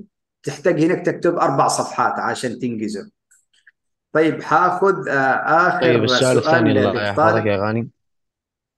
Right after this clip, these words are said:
Speaker 1: آه، ب-، بس خلي ل-، لزملائك
Speaker 2: بس،
Speaker 1: شيء،
Speaker 2: آه،
Speaker 1: وخلي
Speaker 2: أبغى
Speaker 1: السؤال
Speaker 2: أعطي
Speaker 1: الثاني
Speaker 2: يت-،
Speaker 1: للقاء الجاي.
Speaker 2: تتكلم عن برنامج الكوبزز اللي تكلمت عليه قبل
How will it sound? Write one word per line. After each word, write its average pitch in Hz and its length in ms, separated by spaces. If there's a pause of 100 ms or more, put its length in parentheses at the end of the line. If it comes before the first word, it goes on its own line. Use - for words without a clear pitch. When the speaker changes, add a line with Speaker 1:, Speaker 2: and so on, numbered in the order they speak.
(260)
Speaker 1:
آه، 151 80
ب-، 165 220
بس - 180
خلي 165 300
ل-، 127 280
لزملائك 139 800
Speaker 2:
بس، 120 100
Speaker 1:
شيء، 151 260
Speaker 2:
آه، 110 380
Speaker 1:
وخلي 127 120
Speaker 2:
أبغى 135 120
Speaker 1:
السؤال 131 200
Speaker 2:
أعطي 135 140
Speaker 1:
الثاني 160 300
Speaker 2:
يت-، 151 160
Speaker 1:
للقاء 139 440
الجاي. 113 140
Speaker 2:
تتكلم 127 480
عن 120 160
برنامج 113 580
الكوبزز 104 760
اللي 98 160
تكلمت 98 360
عليه 92 240
قبل 87 340